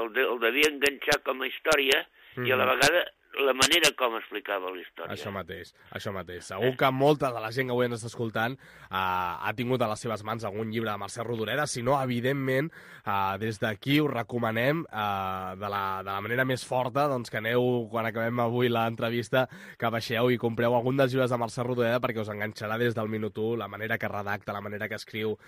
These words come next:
Speaker 1: Eh.
Speaker 2: la manera que explica. La veritat és que ho fa molt, molt i molt bé. Ens parlava també una mica de la soledat. De vegades em dóna la sensació que els escriptors han de ser això, una mica,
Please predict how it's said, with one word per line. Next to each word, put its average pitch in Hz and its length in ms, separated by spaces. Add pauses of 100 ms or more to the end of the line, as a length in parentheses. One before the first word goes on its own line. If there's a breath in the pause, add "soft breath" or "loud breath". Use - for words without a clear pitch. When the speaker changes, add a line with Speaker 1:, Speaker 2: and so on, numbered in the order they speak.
(120)
Speaker 1:
Eh. 107 220
Speaker 2:
la 104 120
manera 104 260
que - 80
explica. 101 380
La 95 80
veritat 95 260
és 95 100
que 104 80
ho 95 140
fa 98 200
molt, 98 340
molt 104 220
i 101 60
molt 90 180
bé. - 160 (240 loud breath)
Ens 123 160
parlava 190 320
també 196 260
una 214 140
mica 196 220
de 202 80
la 143 140
soledat. 135 420
De 143 100
vegades 160 300
em 247 80
dóna 180 120
la 147 80
sensació 127 520
que 180 60
els 131 100
escriptors 123 720 (260 loud breath)
han 135 140
de 151 100
ser 156 220
això, 143 180
una 127 200
mica, 127 800